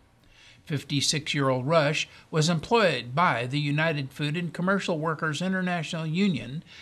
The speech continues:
as the organizing coordinator for the Medical Cannabis and Hemp Division. Rush admitted he violated the Taft-Hartley Act and also admitted he committed honest services wire fraud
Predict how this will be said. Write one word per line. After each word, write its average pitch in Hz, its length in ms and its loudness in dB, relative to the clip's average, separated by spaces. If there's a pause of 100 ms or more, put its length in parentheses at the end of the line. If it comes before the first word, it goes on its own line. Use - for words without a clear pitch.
(160)
as 156 180 0
the 185 160 -2
organizing 190 800 2
coordinator 156 720 0
for 156 160 -2
the 151 220 0
Medical 208 680 0 (260)
Cannabis 160 680 0
and 175 200 0
Hemp 208 260 -2
Division. 135 520 -2 (1000)
Rush 143 260 4
admitted 156 580 4
he 156 160 0
violated 165 680 2
the 147 80 -6
Taft-Hartley 147 960 -2
Act 170 400 -2
and 143 240 -2
also 208 400 2
admitted 120 540 -2 (280)
he 208 140 0
committed 196 560 2
honest 214 400 0
services 180 540 0
wire 147 340 2
fraud 117 460 -6